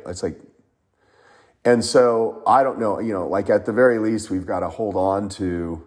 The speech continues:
there has to be some way to glue stuff together so that we don't just have miracle stuff happening everywhere.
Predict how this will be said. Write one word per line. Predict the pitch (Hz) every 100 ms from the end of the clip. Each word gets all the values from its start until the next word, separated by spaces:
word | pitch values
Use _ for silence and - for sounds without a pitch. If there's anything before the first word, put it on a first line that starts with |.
| _ _ _ _ _ _ _ _ _
there | 131
has | 165
to | 170
be | 147
some | - 143
way | 135 123
to | 98
glue | 95 104 110 107 101
stuff | - 95 87 -
together | 82 82 95 95 85 80 78 82 _ _ -
so | 110
that | 98 90
we | 98
don't | 95 92 90
just | 90 -
have | 95 87 82 76
miracle | 87 92 92 92 - 87 82 80 76
stuff | - 85 82 -
happening | - 80 82 78 78 76
everywhere. | 82 87 85 80 73 73